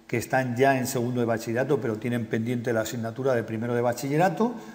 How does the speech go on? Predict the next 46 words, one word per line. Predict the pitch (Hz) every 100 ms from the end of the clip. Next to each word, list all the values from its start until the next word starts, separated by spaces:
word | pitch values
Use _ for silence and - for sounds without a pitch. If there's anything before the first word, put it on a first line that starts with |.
| - -
tienen | 135 123
una | 123 117
atención | 120 123 113 - - 127 156 - - - -
de | 120 120
una | 131 139 147
hora | 180 202 233 - - - 117
y |
por | 107 120
lo | 113
tanto | 110 123 120 151 202 -
se | 123
suma | 113 135 120
ahí | 120 117
también, | 147 156 202 233 220 - - -
y |
entonces | 117 135 131
tenemos | 139 135 135
en | 139
total | 135 139 180 -
once | 143 131 113 117
horas. | 110 101 - - -
Total | 139 139 190
en, | 196 - -
en | 180 165
primero | 165 170 -
de | 170
bachillerato, | 165 180 185 - 117
once | - -
horas. | 107 104 - - - -
En | 117
segundo | 120 113 117
de | 117
bachillerato | 117 117 120 135 139
se | 120
van | 110
a | 113
encargar | 113 117 120
de | 117
la | 110
asignatura | 110 117 110 110 113
de | 110 110
física, | 202 160 208 220 - - - -
cuatro | - 117 117 117
horas, | 131 151
un | 135 123
grupo, | 143 160